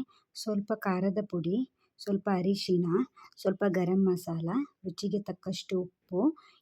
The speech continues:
ಎರಡು ಚಮಚ ಆಗುವಷ್ಟು ಕಡಲೆ ಹಿಟ್ಟನ್ನು ಹಾಕಿ ಚೆನ್ನಾಗಿ ಮಿಕ್ಸ್ ಮಾಡ್ಕೊಳ್ಳಿ. ನೋಡಿ, ಇಷ್ಟಾದ್ರೆ ಸಾಕು.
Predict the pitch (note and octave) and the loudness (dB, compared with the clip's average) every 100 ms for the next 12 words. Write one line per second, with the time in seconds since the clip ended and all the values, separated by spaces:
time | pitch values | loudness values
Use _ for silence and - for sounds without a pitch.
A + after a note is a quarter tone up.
0 | - G#3 A3+ B3+ A3 G3+ G3 G3 F3+ E3+ | -2 2 4 2 2 0 2 0 -2 -2
1 | F#3+ E3+ - C4 F4 - - _ - G3 | -4 -4 0 4 4 4 -18 _ 0 2
2 | G#3 G#3 G3 - F#3+ F3+ F3+ F3 E3+ C4+ | 4 4 2 0 -2 2 2 2 2 0
3 | D#4 _ _ _ - G#3 G3 E3+ E3 C4 | 0 _ _ _ -2 4 4 4 8 8
4 | G#3 - G3 F3 E3+ - D#3 D#3+ C4+ - | 6 2 2 2 2 -2 2 4 2 0
5 | _ _ _ - F#3+ D#3+ F3+ D4 - _ | _ _ _ 2 6 6 6 2 0 _
6 | _ - A#3 - G#3+ F3 G#3+ B3+ G3+ D3+ | _ -6 -4 0 4 4 4 0 0 0
7 | - F3+ | 0 2